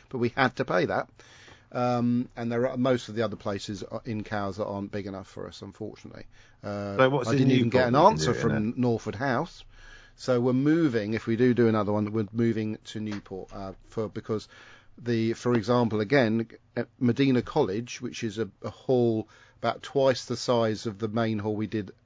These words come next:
Speaker 1: the event in at Cowes Enterprise College, um, which is more than big enough for us, uh, six hundred pounds.
Speaker 2: Really?
Speaker 1: Not two thousand pounds that Cowes Enterprise College are charging.
Speaker 2: Does that
Speaker 1: So
Speaker 2: mean if I do it next year, I can actually put in a bill?
Speaker 1: You can what?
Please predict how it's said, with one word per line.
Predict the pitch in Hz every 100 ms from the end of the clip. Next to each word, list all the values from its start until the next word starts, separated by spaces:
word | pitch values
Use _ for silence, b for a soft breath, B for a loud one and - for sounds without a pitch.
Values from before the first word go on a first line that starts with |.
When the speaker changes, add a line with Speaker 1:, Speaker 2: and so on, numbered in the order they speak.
| _ _
Speaker 1:
the | 107 104
event | 104 107 104
in | 104 104
at | -
Cowes | 110 104 113
Enterprise | 104 95 -
College, | 92 101 - b b b -
um, | 110 104 -
which | -
is | 107 - -
more | 123 123 107
than | 92
big | 98 92
enough | 90
for | - 104 95 113
us, | - - b b b -
uh, | 104 101 104
six | - 120
hundred | 113 104 104
pounds. | 101 80 - - _ _ _ _ _ _ _ _ -
Speaker 2:
Really? | 101 156 254 -
Speaker 1:
Not | 139 151 - - _
two | - 139 127
thousand | - 214 185 104 104
pounds | 104 104 104 104
that | 107 - - -
Cowes | 98 92 - -
Enterprise | 110 - 87 85
College | - - -
are |
charging. | - - - - - - b b b
Speaker 2:
Does | -
that | 165
Speaker 1:
So | 165
Speaker 2:
mean | 143
if | 135
I |
do | 139 156
it | 127
next | 123 120
year, | 135
I | 120
can | 123
actually | 117 110 113
put | 107
in | 113
a |
bill? | 123 139 80 - - _ _ _ _ _
Speaker 1:
You | -
can | 175
what? | 120 110